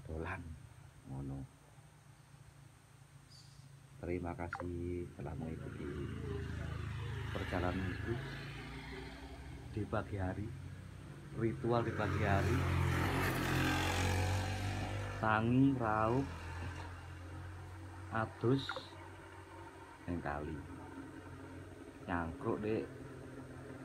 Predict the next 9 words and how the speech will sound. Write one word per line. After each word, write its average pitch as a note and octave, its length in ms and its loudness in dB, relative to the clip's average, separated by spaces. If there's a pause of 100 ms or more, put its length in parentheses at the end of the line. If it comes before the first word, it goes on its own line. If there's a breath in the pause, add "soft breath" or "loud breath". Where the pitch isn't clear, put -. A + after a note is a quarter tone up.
(1120)
warung F#2 500 2
legendaris. E2+ 800 0 (1600)
Ngono - 420 8
ceritane G2+ 480 8
iki, G#2 220 8
guys. - 320 6 (960)
Ojo - 240 4
lali G2+ 240 8
di-subscribe. E2 560 8